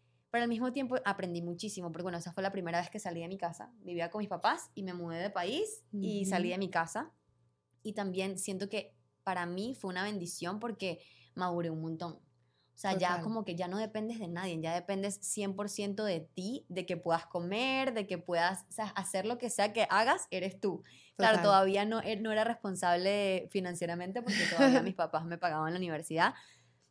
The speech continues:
Speaker 1: pero sí, yo no sabía cocinar, yo no sabía lavar, yo no sabía limpiar, yo no hacía nada. Era como que,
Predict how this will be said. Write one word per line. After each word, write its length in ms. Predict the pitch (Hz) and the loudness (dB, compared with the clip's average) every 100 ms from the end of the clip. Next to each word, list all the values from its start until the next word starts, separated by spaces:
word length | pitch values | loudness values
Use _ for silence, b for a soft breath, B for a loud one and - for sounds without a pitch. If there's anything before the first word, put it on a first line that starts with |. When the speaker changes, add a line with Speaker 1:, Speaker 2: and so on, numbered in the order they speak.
| _ | _
Speaker 1:
pero 200 | 220 214 | -2 0
sí, 260 | 214 220 - | -2 -4 -4
yo 140 | 185 | -4
no 60 | 175 | -4
sabía 260 | 196 196 | -2 -2
cocinar, 560 | 196 254 202 175 190 247 | -2 -4 -4 -2 -4 -6
yo 120 | 180 180 | -6 -6
no 80 | 170 | -2
sabía 340 | 185 175 185 | -2 0 0
lavar, 440 | 196 156 156 175 | 2 2 4 2
yo 80 | 202 | 0
no 80 | 175 | -4
sabía 240 | 185 175 | -2 -2
limpiar, 420 | 190 180 165 180 180 | -2 -4 -4 -4 -4
yo 80 | |
no 80 | 170 | -6
hacía 220 | 170 214 | -6 -6
nada. 640 | 220 190 170 240 208 - _ | -4 0 0 0 -4 -10 _
Era 160 | 185 214 | -6 -2
como 260 | 254 202 | 0 0
que, 220 | 190 165 | -2 -4